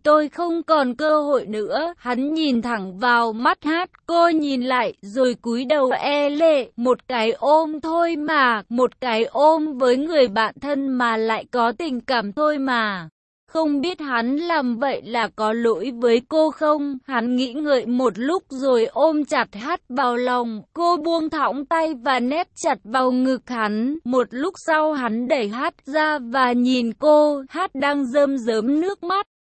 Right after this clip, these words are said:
"Thôi mình đi nhé." "Ừ, ông ra trước đi, tôi vào nhà vệ sinh một lát." "Vậy, tôi đợi nhé." Hắn ra ngoài đợi một lúc sau phải gần mười phút mới thấy Hát ra, liếc nhìn cô hắn biết cô vừa khóc.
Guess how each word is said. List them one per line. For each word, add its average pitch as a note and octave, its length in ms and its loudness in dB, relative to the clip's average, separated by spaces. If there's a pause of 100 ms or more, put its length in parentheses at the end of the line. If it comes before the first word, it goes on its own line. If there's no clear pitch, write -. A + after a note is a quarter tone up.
(220)
"Thôi E4 280 0
mình B3+ 380 0
đi D#4 260 -2
nhé." B3+ 560 -2
"Ừ, B3+ 540 0
ông E4+ 220 0
ra D#4+ 260 0
trước F4 320 -6
đi, D4 260 -6
tôi D4+ 340 2
vào A#3 240 0
nhà A#3 320 -2
vệ G#3+ 240 -2 (120)
sinh D#4+ 300 -4
một B3 200 -2
lát." C#4+ 200 0 (160)
"Vậy, A3+ 340 -2 (140)
tôi D#4 220 2
đợi C4 280 2
nhé." A3+ 600 0
Hắn B3+ 280 -4
ra D4 240 0
ngoài B3+ 320 -2
đợi G#3 300 -2
một A#3+ 260 -2
lúc D4 240 -6 (140)
sau D4+ 340 0
phải A#3 260 0
gần A3 340 0
mười B3 200 2
phút G4 280 -6 (100)
mới C#4 360 -2
thấy C4+ 280 -2
Hát E4+ 260 -4
ra, C#4 520 0
liếc D#4+ 320 -4
nhìn C#4 340 -2
cô D#4 260 0
hắn C4 340 -2
biết F4+ 180 -4 (120)
cô D#4 220 -2
vừa C#4 320 2
khóc. E4+ 300 -2